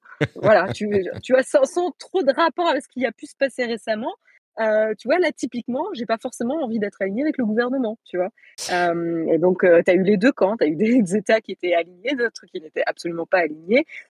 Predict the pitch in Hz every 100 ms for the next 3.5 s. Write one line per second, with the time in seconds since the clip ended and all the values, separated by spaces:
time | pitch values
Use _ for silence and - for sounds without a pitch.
0 | _ - 165 160 165 170 160 165 - 170
1 | 170 247 262 - 233 - 254 277 - 190
2 | 165 214 190 - 240 247 170 170 - _
3 | 170 170 185 165 -